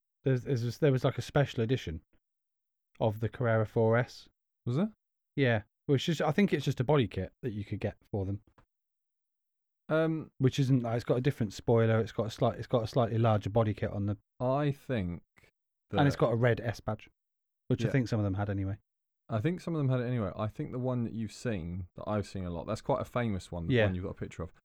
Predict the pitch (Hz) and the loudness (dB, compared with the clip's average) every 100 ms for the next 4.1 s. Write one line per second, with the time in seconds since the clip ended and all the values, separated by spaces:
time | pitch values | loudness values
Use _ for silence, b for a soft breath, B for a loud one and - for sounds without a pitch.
0 | _ _ - 131 135 120 120 - 107 - | _ _ -2 0 0 -4 -4 -6 -8 -4
1 | 101 85 _ 95 90 90 85 95 - - | -6 -6 _ -6 -4 -4 -6 -14 -20 -14
2 | - 117 98 85 85 92 101 - 113 _ | -4 -2 -2 -2 -4 -4 -6 -8 -12 _
3 | _ _ - - 110 107 107 101 98 - | _ _ -20 -2 2 4 4 4 0 -4